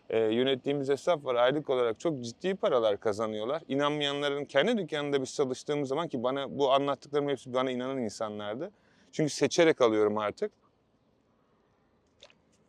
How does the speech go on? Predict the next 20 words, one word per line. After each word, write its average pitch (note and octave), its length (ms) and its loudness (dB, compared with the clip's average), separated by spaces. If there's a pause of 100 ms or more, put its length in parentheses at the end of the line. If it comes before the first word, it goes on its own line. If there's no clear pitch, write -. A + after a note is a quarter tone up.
(520)
Kendileri E3 480 4
de, C#3+ 240 6
e, B2 140 0
daha C#3 160 8
ilk E3 180 2
aylarında C3+ 840 4
bin, C#3 400 -2
iki - 300 -2
bin, C#3 160 0
üç C#3 200 -6
bin D3 120 -2
pound C#3 260 0
para C#3 220 -2
kazandıklarını C#3+ 720 0
görünce D3+ 400 6
arkadaşlar B2 600 4
ne F3+ 40 0
oldu C#3+ 260 0
tabii B2+ 260 -2
ki? F#3+ 180 -4